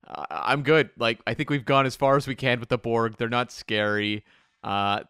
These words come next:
there's just nothing left. There's no real mystery. And even when they brought back the Borg Queen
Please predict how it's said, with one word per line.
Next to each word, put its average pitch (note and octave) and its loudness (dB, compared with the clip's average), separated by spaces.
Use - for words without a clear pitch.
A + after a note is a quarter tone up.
there's B2 -10
just - -8
nothing A#2 -4
left. B2+ 0
There's B2 -4
no C#3+ 2
real C3+ 0
mystery. A#2+ -4
And C3+ -4
even F3+ -4
when F3+ -4
they D3+ 0
brought C3 -2
back C3 -2
the A#2 -6
Borg A2 -4
Queen D3+ -8